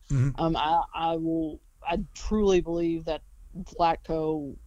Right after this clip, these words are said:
Speaker 2: that's what he was looking at in these past few games.
Speaker 1: Right, right.
Speaker 2: With, you know, who could be the up and comers. That's probably why they played a team such as Uzbekistan. <laughs>
Speaker 1: Right, right, right.
Speaker 2: Um,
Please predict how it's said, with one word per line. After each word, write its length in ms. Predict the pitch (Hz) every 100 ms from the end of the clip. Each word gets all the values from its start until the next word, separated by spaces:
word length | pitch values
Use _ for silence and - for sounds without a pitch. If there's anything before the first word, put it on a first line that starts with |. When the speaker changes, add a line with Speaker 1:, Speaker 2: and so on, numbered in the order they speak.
| -
Speaker 2:
that's 280 | 165 156 -
what 180 | 160 156
he 180 | 170 156
was 180 | 151 160
looking 320 | 165 165 160
at 160 | 175 -
in 80 | 170
these 160 | 160
past 320 | - 156 151 -
few 100 | 156
games. 300 | 160 151 113
Speaker 1:
Right, 300 | 113 92 87 -
right. 220 | 98 90
Speaker 2:
With, 220 | - 160 -
you 100 | 185
know, 200 | 165 160
who 200 | - 202
could 180 | 170 190
be 400 | 170 170 170 160 - - - - -
the 120 | 185
up 160 | 165 175
and 140 | 170
comers. 420 | 175 175 170 180 196
That's 160 | 175 -
probably 380 | 175 170 175
why 200 | 170 170
they 160 | 170 175
played 460 | - - 165 165 165 - _
a 80 | 165
team 380 | 165 - 175 165
such 240 | 165 -
as 140 | 160 -
Uzbekistan. 760 | 160 151 - 147 - - - -
<laughs> 80 | -
Speaker 1:
Right, 400 | 262 - - - 359
right, 280 | 185 196 -
right. 360 | 196 151 190 190
Speaker 2:
Um, 680 | 185 175 175 160 156 147